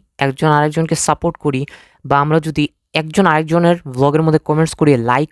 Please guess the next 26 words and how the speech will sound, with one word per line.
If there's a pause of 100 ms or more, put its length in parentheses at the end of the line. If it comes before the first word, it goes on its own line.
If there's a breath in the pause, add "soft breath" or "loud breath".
(100)
করি (400 loud breath)
যে (100)
হ্যাঁ (100)
ভিডিওটা (100)
সুন্দর
হয়েছে
কিংবা
লোকেশনটা (100)
কোথায়,
কী (140)
আসে
বিষয়,
তাহলে
কিন্তু (100)
ভিডিও
বানাতে (100)
একটা (380 loud breath)
নিজের
মধ্যে (120)
আগ্রহ (100)
হয় (320 loud breath)
এবং (140)
সবাইকে (120)
দেখাতে
ইচ্ছা
করে